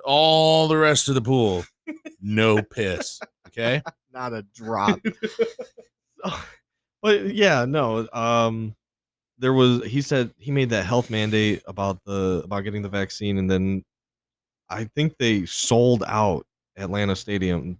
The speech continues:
Speaker 2: uh, the Falcon Stadium, that <laughs> following Sunday.
Speaker 1: Oh, yeah, yeah, yeah.
Speaker 2: And
Speaker 1: Did you see the big
Speaker 2: <laughs>
Speaker 1: house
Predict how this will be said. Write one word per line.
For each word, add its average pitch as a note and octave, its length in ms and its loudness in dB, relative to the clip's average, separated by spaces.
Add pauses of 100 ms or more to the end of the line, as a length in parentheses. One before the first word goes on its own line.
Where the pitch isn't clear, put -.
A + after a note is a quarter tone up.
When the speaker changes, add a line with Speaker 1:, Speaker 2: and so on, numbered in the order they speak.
Speaker 2:
uh, F2 420 -2
the F2+ 160 -8
Falcon G2 360 -4
Stadium, E2+ 580 -4 (480)
that F#2 200 -6
<laughs> - 0 -
following C3+ 600 0
Sunday. - 560 0
Speaker 1:
Oh, B2 140 4
yeah, D#2+ 320 2
yeah, D#2+ 120 -6
yeah. C#3 100 6
Speaker 2:
And D3 140 6 (180)
Speaker 1:
Did - 20 0
you F#3+ 200 6
see G3 140 4
the - 40 4
big A#2+ 220 4
Speaker 2:
<laughs> - 0 -
Speaker 1:
house F3 320 2